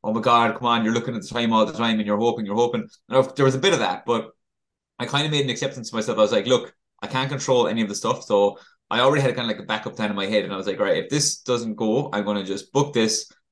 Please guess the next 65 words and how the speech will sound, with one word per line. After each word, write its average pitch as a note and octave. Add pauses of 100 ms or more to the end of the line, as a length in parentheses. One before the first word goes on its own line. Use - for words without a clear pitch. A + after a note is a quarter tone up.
(160)
I'm G#2+
gonna A2
book C3
this A#2+
flight, G#2
gonna G#2
book A#2+
this A#2
hotel, G2+
I'm G#2
gonna G#2
enjoy A2+
my A#2+
night G2+
here, G2
and F#2
I'm F#2
gonna F#2+
go F2+
tomorrow. F#2 (400)
And G#2
I'm G#2+
just G#2
gonna G#2
accept -
that G2
it's -
gonna F#2
cost -
me F#2
a F2+
bit, -
a -
bit F#2+
of F#2+
money F#2
to -
do F#2+
it." E2+ (240)
So G#2+
with C#3+
that A#2
mindset, C3
it G#2
was G2+
nice, A2+
like, A2
because G2
it G2+
just, -
it G#2
just A2
meant G#2+
that -
I G2
didn't G#2
react F#2+
and, F#2+
and F2+
get F2+
really F#2
stressed -
about A#2+
it. A2+
So G2